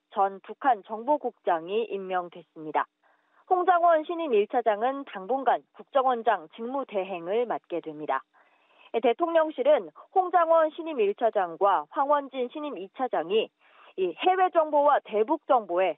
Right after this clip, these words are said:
잔뼈가 굵은 최고의 전문가라고 설명했습니다. 예, 최근 국가안보실 제이 차장과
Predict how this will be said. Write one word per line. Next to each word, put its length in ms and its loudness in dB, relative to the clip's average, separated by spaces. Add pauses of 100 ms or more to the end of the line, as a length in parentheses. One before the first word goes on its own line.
(140)
잔뼈가 560 2
굵은 520 -2 (300)
최고의 460 2
전문가라고 680 -4
설명했습니다. 800 -14 (640)
예, 80 -2
최근 380 2
국가안보실 800 -2
제이 300 -8
차장과 680 -2